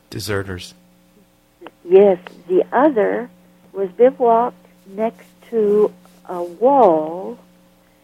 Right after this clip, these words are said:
Speaker 2: and that wall had an earthquake and opened up and swallowed them all. They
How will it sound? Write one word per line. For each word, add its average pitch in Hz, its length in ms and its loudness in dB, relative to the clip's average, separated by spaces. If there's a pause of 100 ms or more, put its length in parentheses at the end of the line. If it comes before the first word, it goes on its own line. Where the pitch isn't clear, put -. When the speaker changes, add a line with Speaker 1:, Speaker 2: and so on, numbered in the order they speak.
(600)
Speaker 2:
and 196 180 -8
that 220 160 -6
wall 214 760 0
had 220 140 -10
an - 220 -14 (200)
earthquake 214 760 0
and 185 120 -6
opened 233 400 2
up 233 300 -8
and 180 120 -20 (180)
swallowed 254 440 -2
them 165 160 -12
all. 127 420 -14 (1700)
They 202 200 -2